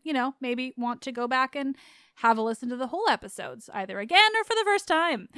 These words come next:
The first is with Christy Vogler, who came on the show to talk about women and magic and medicine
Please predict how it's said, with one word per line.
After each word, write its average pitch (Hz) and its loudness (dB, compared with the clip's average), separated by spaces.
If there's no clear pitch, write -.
The 254 0
first 269 2
is 247 2
with 233 2
Christy 269 -2
Vogler, 202 -4
who 220 -8
came 302 -6
on 320 -2
the 311 -2
show 240 0
to 240 -8
talk 202 -4
about 262 2
women 269 0
and 208 -4
magic 202 0
and 214 -4
medicine 294 0